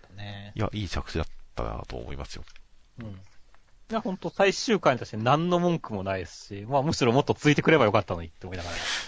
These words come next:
Speaker 2: やー、最後ちゃんとほんとドライブしてったんですけどね、最後の方。
Speaker 1: うん。
Speaker 2: だいぶ加速していく感じがあったんですが。
Speaker 1: うん。
Speaker 2: まあまあ、次回作。いや、本当に次回作期待ですよ。
Speaker 1: いや、そうだね。もうね、目に見えない友達たちも応援してるからね。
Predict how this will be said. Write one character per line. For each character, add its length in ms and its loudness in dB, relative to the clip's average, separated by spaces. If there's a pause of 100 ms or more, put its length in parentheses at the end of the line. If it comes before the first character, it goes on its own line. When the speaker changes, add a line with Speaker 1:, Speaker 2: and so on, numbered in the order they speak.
(240)
Speaker 2:
や 220 4
ー、 20 4
最 200 4
後 180 0
ち 80 -2
ゃ 60 2
ん 40 -2
と 140 -8
ほ 100 -6
ん 40 -12
と 120 -4
ド 80 6
ラ 80 12
イ 40 12
ブ 100 2
し 80 0
て 120 0
っ 20 0
た 120 2
ん 40 -8
で 60 -10
す 80 -10
け 60 -10
ど 60 -8
ね、 120 -4
最 180 0
後 80 -6
の 80 -8
方。 200 -8 (540)
Speaker 1:
う 60 -4
ん。 280 -4
Speaker 2:
だ 100 0
い 60 0
ぶ 80 -14
加 120 -6
速 240 -6
し 60 -12
て 100 0
い 40 -2
く 60 -18
感 140 -2
じ 80 -6
が 80 0
あ 40 0
っ 20 -14
た 140 -4
ん 40 -10
で 60 -16
す 140 -8
が。 160 -2
Speaker 1:
う 560 -10
ん。 40 0 (640)
Speaker 2:
ま 120 -4
あ 60 -4
ま 300 -4
あ、 880 -14 (100)
次 120 -4
回 220 2
作。 300 -4
い 60 -2
や、 100 4
本 200 -10 (100)
当 80 0
に 140 -4
次 80 2
回 120 10
作 560 -2
期 120 -6
待 120 2
で 60 -4
す 140 -14
よ。 80 -14 (540)
Speaker 1:
い 40 2
や、 80 6
そ 220 4
う 40 6
だ 120 -2
ね。 440 -4 (520)
も 240 -4
う 20 -4
ね、 140 -2
目 160 4
に 140 6
見 100 6
え 20 6
な 80 6
い 60 4
友 180 0
達 160 4
た 80 0
ち 80 -8
も 100 -2
応 100 6
援 80 6
し 40 -8
て 80 6
る 80 6
か 80 2
ら 60 -2
ね。 140 -2